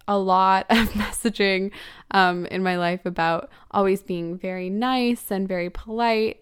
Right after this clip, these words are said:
and saying thank you and apologizing a lot. Um, that brings me to my next point, which I'll get back to in a second. But I grew up with a lot of these ideas about always being very, very nice to people, even when they did not deserve my kindness.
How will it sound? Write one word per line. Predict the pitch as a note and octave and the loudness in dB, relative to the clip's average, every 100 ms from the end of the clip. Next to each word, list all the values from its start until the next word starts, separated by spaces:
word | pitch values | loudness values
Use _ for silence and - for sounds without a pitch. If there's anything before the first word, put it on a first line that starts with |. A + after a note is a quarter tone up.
| - | -6
and | F3+ F3+ F3+ | -4 -4 -6
saying | E3+ E3+ | -6 -6
thank | - A#3+ A#3 - | -4 -2 -2 -4
you | A#3 A3 G#3+ G#3+ | -4 -2 -2 -4
and | - F#3+ F3+ F3 - - - - | -6 -6 -6 -8 -10 -16 -20 -16
apologizing | - - A#3 A#3+ A3+ A3 G#3+ G#3+ G#3 | -10 0 2 2 2 0 0 0 -2
a | G3 | 0
lot. | G3 F#3 F#3 F3+ F3+ - | 0 4 4 4 2 -2
Um, | - F3 E3+ F3+ | -4 -2 -2 0
that | F3+ - | 0 2
brings | F#3+ F#3+ | -2 0
me | F#3+ | 0
to | |
my | F#3+ | 0
next | F3+ F3+ - | -2 -4 -6
point, | F#3 F3 - | -4 -4 -4
which | F#3+ - | -6 -6
I'll | F#3 | -6
get | F#3 | -4
back | E3+ F#3 | -4 -6
to | F#3+ | -6
in | F3+ | -6
a | |
second. | F3+ F3 E3+ F3 - - - _ | -4 -4 -4 -6 -10 -20 -20 _
But | F3 - | -2 0
I | - F#3+ | -2 -2
grew | A3 D4+ | 0 4
up | B3 | 4
with | G#3+ | 4
a | G3+ | 0
lot | G3 F#3+ F3 F3+ | 0 0 2 2
of | G3 F#3+ | 2 -2
these | F#3+ F#3 F#3 - - - | -2 -2 -2 -6 -14 -4
ideas | F#3+ F#3+ G3 F#3+ F3+ | -4 -2 0 0 0
about | F3+ F3 D#3+ - | -2 -2 -2 -2
always | F3+ F3+ F3+ | -4 -4 -4
being | - F3+ F3+ | -4 -4 -2
very, | F3+ F3+ F3+ | -2 0 -2
very | F3+ E3+ E3+ | -4 -4 -4
nice | F3 E3 - - - - | -2 -2 -4 -10 -12 -12
to | - G3+ | -10 -10
people, | - - - - G#3+ - _ _ | -8 -10 -10 -10 -12 -12 _ _
even | G#3+ A3+ A3 G#3 | 2 4 4 2
when | F#3+ F3 - F#3 | 2 -2 -2 -2
they | F#3+ | -2
did | F#3 F#3 | 0 -2
not | F#3+ F#3 F3 | 2 2 2
deserve | F#3 F3+ F3 F#3 | -2 -4 -6 -6
my | F#3+ | -8
kindness. | F3+ - - G3 - - G#3 - | -8 -8 -8 -8 -10 -8 -8 -8